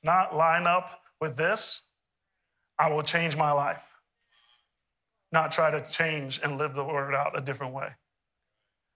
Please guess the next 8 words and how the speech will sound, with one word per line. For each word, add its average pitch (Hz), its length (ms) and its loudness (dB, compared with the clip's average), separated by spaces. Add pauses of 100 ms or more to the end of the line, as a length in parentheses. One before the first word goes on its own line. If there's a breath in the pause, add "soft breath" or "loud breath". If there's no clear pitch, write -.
(400)
And 151 180 0
that 220 240 6
is 170 160 0
when 151 420 0 (360)
everything 175 460 2
changed 170 360 0
for 147 100 -8
me. 135 100 -14